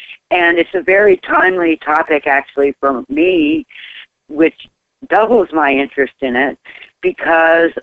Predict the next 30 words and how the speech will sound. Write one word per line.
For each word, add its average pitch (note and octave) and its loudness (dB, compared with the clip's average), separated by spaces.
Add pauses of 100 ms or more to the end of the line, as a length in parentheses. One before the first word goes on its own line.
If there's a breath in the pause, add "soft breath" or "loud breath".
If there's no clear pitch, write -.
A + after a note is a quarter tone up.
I've D#3 0
taken F3 -2
a E3 -2
different D#3+ -4
tack F#3 -2 (540 loud breath)
in D#3+ 2
my C#3 0 (160)
career E3 2
and C#3+ 0
what D#3 2
I'm D3 0
focusing E3+ -2
on C#3+ 2
and C3 -4
who C#4 2
I'm G#3+ 2
focusing C3+ -4
on. G#2 -4 (1300 loud breath)
And F3 0
I F3+ 2 (120)
feel G#3+ 2
that B2+ 0
passion D3 -6
that F#2+ -12
you're G#2+ -6
describing, G#2 -4
Cynthia. F2 -8 (440 loud breath)
I D3 0 (140)
feel F#3+ 4
that C3 0